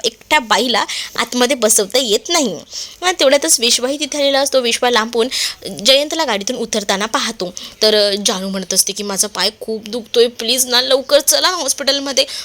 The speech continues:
असं बोलून ती आता त्यांना सांगत असते की, "निदान मला त्या गाडीत तरी निदान लवकर बसवा, जेणेकरून त्याने माझा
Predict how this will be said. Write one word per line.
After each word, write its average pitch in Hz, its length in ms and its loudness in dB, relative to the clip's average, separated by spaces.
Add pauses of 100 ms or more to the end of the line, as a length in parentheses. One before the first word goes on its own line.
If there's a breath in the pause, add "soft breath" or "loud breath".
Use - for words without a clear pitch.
(120)
असं 202 240 2
बोलून 202 300 -4
ती 220 220 -6
आता 196 160 -2
त्यांना 190 200 -4
सांगत 196 360 -2
असते 196 200 -2
की, 226 160 -2
"निदान 208 340 2
मला 220 360 4 (300 loud breath)
त्या 254 80 4
गाडीत 233 280 2 (120)
तरी 277 160 0
निदान 262 240 0
लवकर 262 360 2
बसवा, 247 380 2
जेणेकरून 262 420 2
त्याने 254 260 0
माझा 277 200 -2